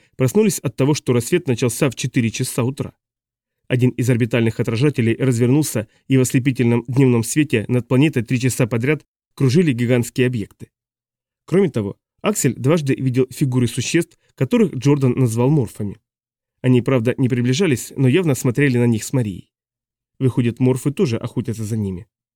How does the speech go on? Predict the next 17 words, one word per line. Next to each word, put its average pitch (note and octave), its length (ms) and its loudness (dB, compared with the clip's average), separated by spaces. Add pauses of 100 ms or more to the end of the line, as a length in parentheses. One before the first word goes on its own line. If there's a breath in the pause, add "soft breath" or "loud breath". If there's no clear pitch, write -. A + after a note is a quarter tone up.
(340)
Если F3+ 280 0
так, - 280 -8 (140)
то B2+ 100 0
почему B2+ 400 0
они A#2+ 180 2
не A2+ 120 2
нападают? A#2+ 560 -4 (640)
А A#2+ 80 -4
сам G#2+ 260 -4
Аксель? A2 300 -12 (380)
Он C3+ 160 4
больше B2+ 240 2
не A#2+ 100 2
чувствовал B2 320 -4
себя A#2 240 -2
хозяином A2+ 420 0
положения. A#2 560 -4